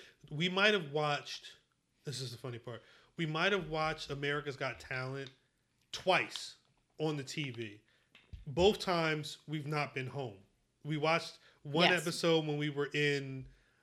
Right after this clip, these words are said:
Speaker 1: uh, Russell Island.
Speaker 2: Yep.
Speaker 1: And one episode when we was on the cruise, this last cruise.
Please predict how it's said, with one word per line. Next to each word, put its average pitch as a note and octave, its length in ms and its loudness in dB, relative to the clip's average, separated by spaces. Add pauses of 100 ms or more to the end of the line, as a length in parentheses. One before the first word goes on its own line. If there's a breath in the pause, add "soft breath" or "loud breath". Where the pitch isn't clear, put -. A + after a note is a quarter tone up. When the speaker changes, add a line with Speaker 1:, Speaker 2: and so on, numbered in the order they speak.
(180 soft breath)
Speaker 1:
uh, B2+ 440 -2
Russell C#3+ 340 -2
Island. B2+ 500 -2
Speaker 2:
Yep. E3+ 280 -2
Speaker 1:
And D3 180 2
one D#3+ 180 4
episode D3 580 2
when C3+ 120 0
we C#3 80 -2
was C3+ 160 -4
on C3+ 160 -2
the B2 80 -8
cruise, C3 380 -4
this B2 120 -8
last B2 300 -2
cruise. A#2+ 420 -8